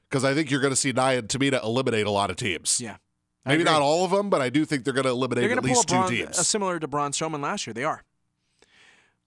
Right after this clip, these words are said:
Speaker 1: So I could see this being a very, well, I mean, this is gonna be a competitive match. I think everybody's gonna look good. Like I said, my prediction is they're gonna make the Riot Squad look really good this match.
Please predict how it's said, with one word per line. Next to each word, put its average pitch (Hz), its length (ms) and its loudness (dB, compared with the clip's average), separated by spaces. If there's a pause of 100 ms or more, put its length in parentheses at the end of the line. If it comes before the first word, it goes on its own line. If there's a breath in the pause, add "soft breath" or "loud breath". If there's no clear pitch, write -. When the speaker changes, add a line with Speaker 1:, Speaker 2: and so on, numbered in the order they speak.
(360)
Speaker 1:
So 120 460 0 (220)
I 143 160 4
could 147 200 0
see 151 380 2
this 131 260 -2
being 131 300 0
a 120 60 2
very, 110 480 0 (760)
well, 170 120 2
I 156 40 2
mean, 151 120 2
this 143 180 0
is 139 140 0
gonna 135 140 0
be 123 140 0
a 117 40 -2
competitive 110 440 -2
match. 104 260 2
I 123 80 -4
think 107 160 -4
everybody's 131 440 0
gonna 117 160 0
look 104 200 0
good. 101 240 0
Like 139 220 0
I 131 60 0
said, 104 340 -2
my 135 180 2
prediction 139 420 0
is 120 160 0
they're 120 120 0
gonna 123 120 2
make 120 180 -2
the 110 100 -2
Riot 113 320 0
Squad 110 260 0
look 104 160 -2
really 110 420 0
good 107 240 -2
this 113 220 -2
match. 113 480 0